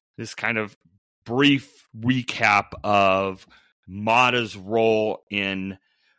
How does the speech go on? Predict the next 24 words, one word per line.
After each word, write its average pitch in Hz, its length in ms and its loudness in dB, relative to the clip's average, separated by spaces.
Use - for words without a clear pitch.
really 143 340 4
increasing 120 760 0
and 104 160 -8
facilitating 107 760 -6
that 90 180 -8
trafficking 107 680 -6
between 101 460 -6
Colombia 101 680 -2
and 90 160 -8
Mexico 95 540 -6
and 87 180 -12
the 87 40 -10
United 82 320 -10
States. - 540 -10
So 110 80 -6
we'll 117 180 -2
talk 156 280 -2
about 160 320 2
him 135 300 0
next 123 400 -2
week. 160 300 -2
Also 196 260 2
wanna 139 300 2
note 110 380 2